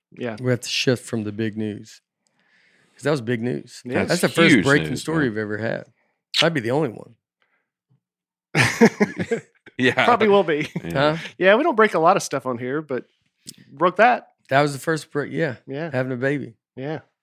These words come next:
Speaker 2: I mean, people, yeah.
Speaker 1: It's
Speaker 3: Yeah.
Speaker 1: been hard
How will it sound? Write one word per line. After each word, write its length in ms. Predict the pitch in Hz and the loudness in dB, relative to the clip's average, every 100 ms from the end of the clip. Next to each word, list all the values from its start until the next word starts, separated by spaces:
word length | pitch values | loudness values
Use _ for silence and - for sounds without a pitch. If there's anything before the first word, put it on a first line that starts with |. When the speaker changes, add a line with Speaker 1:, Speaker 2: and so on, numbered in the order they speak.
| _ _ _ _ - | _ _ _ _ -12
Speaker 2:
I 60 | 123 | -8
mean, 120 | 120 | -4
people, 480 | 139 175 151 123 110 | -2 -2 -2 -2 -4
yeah. 260 | 127 147 143 175 | -2 -2 -2 2
Speaker 1:
It's 140 | 202 | 2
Speaker 3:
Yeah. 80 | - | 6
Speaker 1:
been 140 | 349 | 6
hard 480 | 220 190 185 170 151 | 8 8 8 6 0